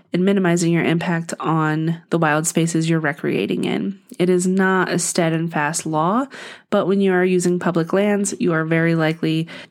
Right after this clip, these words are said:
agreeing to uphold these principles just by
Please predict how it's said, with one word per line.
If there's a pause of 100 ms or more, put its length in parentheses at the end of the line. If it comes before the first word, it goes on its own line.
(180)
agreeing
to
uphold
these
principles (460)
just (200)
by